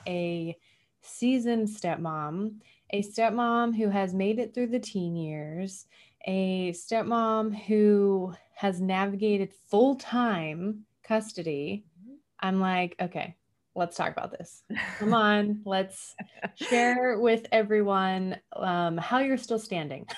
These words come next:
Speaker 1: <laughs>
Speaker 2: <laughs> Exactly. Oh my
Speaker 1: So,
Speaker 2: goodness.
Speaker 1: yeah. So if we wanna start, um, let's start from the beginning. Let's start from the moment you kinda became a stepmom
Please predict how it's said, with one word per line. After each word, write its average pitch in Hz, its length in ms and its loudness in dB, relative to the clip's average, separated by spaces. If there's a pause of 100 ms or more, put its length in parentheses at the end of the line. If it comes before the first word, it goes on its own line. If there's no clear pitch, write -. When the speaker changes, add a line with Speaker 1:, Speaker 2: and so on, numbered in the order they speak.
(160)
Speaker 1:
<laughs> 349 60 8
Speaker 2:
<laughs> - 20 2 (1700)
Exactly. - 1080 0 (720)
Oh 285 240 0
my 226 240 2
Speaker 1:
So, 240 240 2
Speaker 2:
goodness. 208 220 -12 (320)
Speaker 1:
yeah. 254 480 4
So 277 220 4
if 262 80 -4
we 311 160 4
wanna 339 280 4
start, 226 520 2 (100)
um, 190 720 -2 (800)
let's 208 160 -4
start 240 220 2
from 240 160 2
the 233 60 4
beginning. 202 440 2
Let's 165 180 -4
start - 300 -4
from 180 560 2
the 175 100 -2
moment 180 420 0
you 196 120 0
kinda 190 240 -2
became 196 400 -2
a 190 140 0
stepmom 208 840 -2